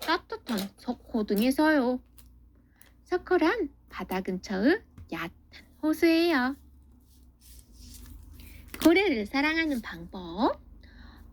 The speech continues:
박물관에서 고래를 가까이 살펴보아요. 영국의 런던 자연사 박물관은 대왕고래의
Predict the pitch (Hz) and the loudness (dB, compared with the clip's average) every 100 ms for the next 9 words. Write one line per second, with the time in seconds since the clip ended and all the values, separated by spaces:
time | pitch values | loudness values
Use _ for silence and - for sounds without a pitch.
0 | - - 214 262 349 339 320 330 494 508 | -14 -4 2 4 6 4 2 0 0 0
1 | 269 - - 220 269 269 269 - - - | -4 -10 -6 0 0 2 -2 -4 -16 -16
2 | - 240 285 285 277 285 349 339 320 349 | -12 -2 0 0 0 -2 -2 2 4 4
3 | 359 277 294 - - - - - - - | 4 2 0 -4 -18 -20 -20 -20 -20 -18
4 | - 190 214 247 208 202 214 359 539 - | -8 -4 -2 0 0 2 2 2 0 -10
5 | - - 190 196 208 339 440 - - - | -14 -4 0 0 2 2 0 -8 -20 -20
6 | - - 196 226 247 240 226 233 226 233 | -14 -4 -2 0 -2 -2 -2 0 0 2
7 | 415 349 - - - - - 262 349 440 | 2 0 -6 -20 -20 -20 2 6 6 4
8 | 392 311 254 226 | 0 0 0 -2